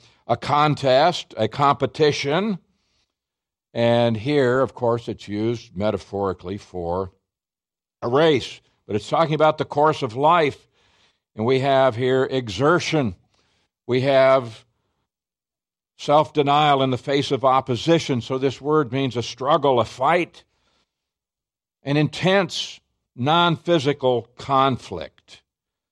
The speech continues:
So we have this race.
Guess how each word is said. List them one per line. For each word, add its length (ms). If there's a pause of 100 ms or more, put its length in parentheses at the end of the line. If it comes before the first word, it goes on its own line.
(1040)
So 600 (2500)
we 140
have 180
this 200
race. 520